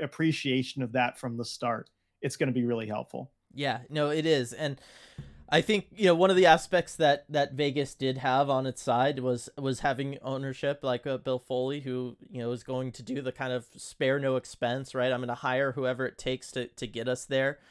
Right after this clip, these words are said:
Speaker 2: You know, I'm gonna make sure the facilities are whatever it takes to get us there," all that kind of stuff. And the Kraken have that too, right? I've talked about that before. You've talked about it before. The Kraken very much share that. We talked about it earlier with the Firebirds and talking about the fact that they went out and they hired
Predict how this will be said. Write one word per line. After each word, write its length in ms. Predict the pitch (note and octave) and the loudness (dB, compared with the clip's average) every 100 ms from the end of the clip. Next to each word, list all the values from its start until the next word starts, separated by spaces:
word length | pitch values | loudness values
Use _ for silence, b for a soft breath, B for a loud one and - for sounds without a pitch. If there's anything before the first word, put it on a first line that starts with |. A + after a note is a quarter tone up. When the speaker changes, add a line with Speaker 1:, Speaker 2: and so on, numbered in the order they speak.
| b b | b b
Speaker 2:
You 100 | B2+ | -4
know, 180 | C3 C#3 | 0 2
I'm 140 | A#2+ | 0
gonna 260 | A#2+ A#2+ A2 | -2 -2 -4
make 220 | B2 B2 | -4 -6
sure 260 | - C3+ C3 | -4 -2 0
the 100 | A#2 | -2
facilities 680 | - A#2+ C#3+ C3+ C3 C3+ C3 | -4 -4 0 0 0 -2 0
are 100 | A#2+ | 0
whatever 340 | B2+ B2 B2 | 2 0 0
it 100 | B2 | -4
takes 220 | - B2+ - | -4 -8 -8
to 80 | B2 | -6
get 140 | B2 | -4
us 100 | B2+ | -2
there," 160 | D3 C3+ A#2 | -2 -2 -2
all 120 | B2 | 0
that 180 | - - | 0 -2
kind 160 | C3 | -8
of 60 | A#2+ | -6
stuff. 340 | - B2+ D3+ _ B B B B D3+ | 0 0 0 _ B B B B 2
And 320 | D3+ D3+ D#3 | 2 2 -2
the 100 | C#3 D#3 | 0 4
Kraken 340 | G3+ G#3 A#3+ | 4 4 2
have 180 | G3+ F3+ | 2 2
that 220 | F3+ - | 2 0
too, 280 | - E3+ G#2+ | -2 -2 -2
right? 240 | A#2+ D3 C#3+ | 0 2 2
I've 180 | D3+ - | 0 2
talked 300 | D#3 D3+ C#3+ | 0 0 0
about 240 | D3 C#3+ | 0 2
that 160 | D3 C#3+ | 0 -2
before. 300 | C3 C#3+ C#3+ | -6 -4 -4
You've 180 | D3 | -4
talked 240 | - C#3+ C#3 | -2 -2 -2
about 220 | C3+ C#3+ | -2 -2
it 100 | - | -2
before. 320 | B2+ - C#3+ | -8 -2 -2
The 80 | C#3 | -2
Kraken 380 | - D#3+ - C#3+ | 2 2 0 -2
very 180 | D3 D3 | -2 0
much 220 | C#3+ - | -2 -6
share 440 | - - B2+ C#3+ D3 | -12 -2 0 0 0
that. 320 | A#2 A2+ - B B | -2 -4 -8 B B
We 80 | - | -16
talked 240 | - D#3 F3 | -6 -4 0
about 220 | D#3+ E3+ | 2 2
it 120 | E3 - | 0 -2
earlier 460 | D#3+ E3 F3 F3 | -2 0 0 -2
with 320 | D#3+ C#3+ D#3+ | -2 -4 -2
the 80 | E3 | -4
Firebirds 720 | - E3+ G#3 C#3+ A2 G2 A#2 | 0 2 2 -2 -6 -10 -10
and 200 | - A#2+ | -8 -6
talking 320 | B2 C#3 C#3 D3+ | -4 -4 -2 -4
about 180 | D3+ | -4
the 80 | D#3 | -4
fact 260 | D3+ D3+ D#3+ | -2 -4 -4
that 140 | D#3+ | -6
they 100 | E3 | -6
went 160 | D#3 D#3 | -4 -4
out 140 | D#3+ | -4
and 80 | D3+ | -2
they 80 | D#3 | -2
hired 480 | D3+ D3 G3 D3 | 2 2 2 -4